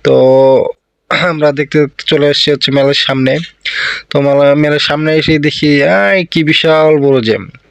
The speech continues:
তো এখানে বিভিন্ন ধরনের মানুষ আর কি বেশি আসতেছে, তার জন্য বেশি জ্যাম। যে মনে করেন যে অটো রিক্সা কে গেট সব বন্ধ।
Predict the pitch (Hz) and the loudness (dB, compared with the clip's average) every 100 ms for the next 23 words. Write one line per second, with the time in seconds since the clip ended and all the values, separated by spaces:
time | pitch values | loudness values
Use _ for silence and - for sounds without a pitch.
0 | - - - - - - - 131 131 131 | -18 -14 -14 -14 -16 -8 -2 2 2 0
1 | 135 135 131 139 139 139 143 139 135 123 | -2 -2 0 0 2 2 2 2 2 2
2 | 123 135 131 123 131 135 - - - 120 | 0 0 0 0 0 -2 -2 -2 -2 -4
3 | 135 - 143 165 - - _ _ _ 143 | -4 -4 -4 -2 -4 -8 _ _ _ -8
4 | - 147 147 165 196 _ - - - - | -4 -2 0 -2 -4 _ -12 -12 -8 -4
5 | 147 143 151 143 139 - 117 113 107 110 | -2 0 0 -2 -2 -2 0 0 0 -2
6 | 123 123 127 135 131 127 127 127 - 135 | -2 0 0 0 0 0 2 0 -2 -2
7 | 127 - - 135 123 131 _ _ _ _ | 0 -2 -2 0 -2 -6 _ _ _ _
8 | 131 131 120 117 147 175 - 170 139 139 | -2 0 0 0 0 0 0 -2 0 -2
9 | 127 113 | -2 -4